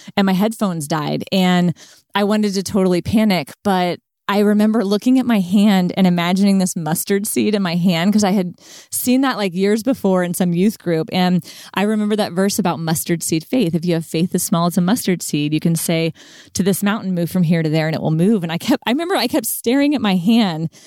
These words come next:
thinking about how tiny that mustard seed was. And I was like, "Surely I've got that much faith." And it was really cool because I became very confident for that dive. It was when I knew I could do well. And, um, when I hit that dive,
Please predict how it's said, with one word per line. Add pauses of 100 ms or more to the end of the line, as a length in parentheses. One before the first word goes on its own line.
(180)
thinking
about
how
tiny
that
mustard
seed
was.
And
I
was
like,
"Surely
I've
got
that
much
faith." (640)
And (160)
it
was
really
cool
because
I
became
very
confident
for
that
dive.
It
was
when
I
knew
I
could
do
well. (460)
And,
um, (460)
when
I
hit
that
dive,